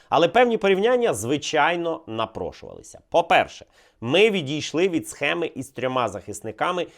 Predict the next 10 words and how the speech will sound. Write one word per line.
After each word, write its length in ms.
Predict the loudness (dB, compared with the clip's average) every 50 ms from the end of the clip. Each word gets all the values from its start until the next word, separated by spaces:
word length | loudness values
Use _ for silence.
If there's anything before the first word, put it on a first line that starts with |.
| _ _ _
і 120 | -6 -4 -2
зіграли 600 | 2 2 2 2 4 4 6 6 6 4 2 0
із 300 | -2 -4 -6 -6 -6 -6
більш 360 | -4 -2 -2 -2 -2 -4 -6
звичними 680 | -6 -2 0 0 0 0 -2 -6 -6 -4 -4 -2 -4
чотири 580 | -4 -4 -2 -2 -2 0 2 2 2 2 2 0
два 420 | 0 0 2 2 4 4 2 -2 -8 _
три 220 | -4 -2 0 2 2
один. 320 | 2 2 0 -2 -6 -8 -8 -14 -2 _
По-друге, 480 | 2 4 6 6 4 4 4 0 -6